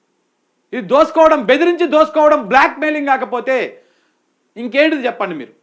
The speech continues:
ఇది బ్లాక్‌మెయిలింగ్ కాకపోతే ఇంకేంటిది? దీన్ని బ్లాక్‌మెయిలింగ్ అంటామా, లేకపోతే ఇంకేమన్నా కొత్త పేరుతో అంటామా? మీరు చూడండి. ఇంకా హైడ్రాకు జాకిలు పెట్టి లేపేటువంటి బ్యాచ్,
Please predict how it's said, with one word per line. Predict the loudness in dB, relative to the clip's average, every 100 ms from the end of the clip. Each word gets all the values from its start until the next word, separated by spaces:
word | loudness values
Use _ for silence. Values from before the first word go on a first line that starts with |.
| _ _ _ _ _ _ _ _
ఇది | -8 -4
బ్లాక్‌మెయిలింగ్ | 2 0 0 -4 -4 -2
కాకపోతే | -2 -2 -8 -4 -6
ఇంకేంటిది? | -4 -4 -4 -8 -10 -12 _ _ _ _ _ _
దీన్ని | -8 -6
బ్లాక్‌మెయిలింగ్ | -2 -2 -2 -6 -6 -4
అంటామా, | -4 -4 -4 0
లేకపోతే | 0 -2 -8
ఇంకేమన్నా | -8 -6 -6 -4 -6 -8 _ _ -6
కొత్త | -4 -2
పేరుతో | -4 -4
అంటామా? | -4 -4 -6
మీరు | -6 -6
చూడండి. | -6 -8 -10 _ _ _ _ _ _ _ _ _ _ _ _ _ _ _ _ _ _ _ _ _ _ _ _ _ _ _ _ _ _ _ _ _ _ _ _ -6
ఇంకా | -2
హైడ్రాకు | 0 0 2 0 0
జాకిలు | 0 0 0 0
పెట్టి | -2 0
లేపేటువంటి | -2 -2 -4 -4 -6
బ్యాచ్, | -2 -2 -4 -12